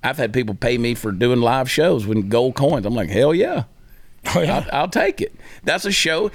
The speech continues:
Speaker 1: and you know what? I put it in my safe. That's a show that's still appreciating. Every time gold goes up, I get paid more on that show.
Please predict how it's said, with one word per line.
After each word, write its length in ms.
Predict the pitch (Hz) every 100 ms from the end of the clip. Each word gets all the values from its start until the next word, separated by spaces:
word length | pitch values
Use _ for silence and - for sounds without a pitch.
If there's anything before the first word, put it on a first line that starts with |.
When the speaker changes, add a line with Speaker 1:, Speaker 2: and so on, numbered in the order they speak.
| -
Speaker 1:
and 140 | 127
you 80 | 151
know 60 | 180
what? 100 | 214
I 60 |
put 180 | 139 156
it 60 | 175
in 80 | 185
my 100 | 175
safe. 340 | - 214 -
That's 200 | 135 143
a 60 | 196
show 260 | 147 143
that's 140 | 151 -
still 180 | 165 180
appreciating. 720 | 185 214 - 151 117 87 - - - - - - -
Every 200 | - 147
time 280 | 139 180 175
gold 320 | 160 180 180
goes 240 | 175 190 185
up, 340 | 226 196 - - -
I 80 | 120
get 160 | 143 120
paid 220 | 151 160
more 180 | 160 180
on 100 | 190
that 140 | 208
show. 320 | - 208 185